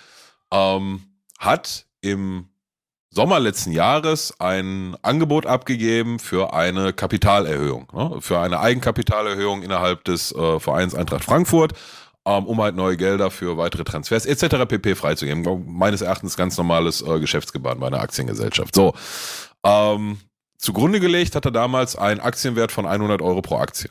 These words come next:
So, weil ich, das Angebot ging raus im August und, äh, musste, konnte bis September angenommen werden und Eintracht Frankfurt, also der Vorstand, hat dieses Angebot verstreichen lassen,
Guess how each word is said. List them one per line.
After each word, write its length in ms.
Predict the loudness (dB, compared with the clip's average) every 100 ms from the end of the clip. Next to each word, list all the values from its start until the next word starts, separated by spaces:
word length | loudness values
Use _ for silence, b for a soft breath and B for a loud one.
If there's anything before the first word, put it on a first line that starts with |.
| -14
So, 260 | -10 -8 -8 _ -2
weil 180 | 0 0
ich, 160 | -4 -4
das 120 | -2
Angebot 440 | 0 0 0 0
ging 240 | 0 -2 0
raus 260 | 2 2
im 180 | -2 -4
August 460 | -2 2 2 0 -6
und, 320 | -4 -4 -6
äh, 300 | -4 -2 -2
musste, 580 | -2 -4 0 2 0 -2
konnte 320 | 0 2 2 0
bis 140 | 0
September 360 | -2 -2 0 0
angenommen 460 | 0 0 0 0
werden 340 | 2 2 0 -4
und 300 | -4 -6 -4
Eintracht 320 | -4 -4 -4
Frankfurt, 420 | -4 -2 -2 0
also 140 | 0
der 100 | -2
Vorstand, 480 | 0 0 2 0 -4 -8 B B B B
hat 260 | 0 0 -6
dieses 260 | -4 -2
Angebot 360 | -2 -2 -2 -4
verstreichen 520 | -4 0 2 2 2
lassen, 340 | 0 0 -2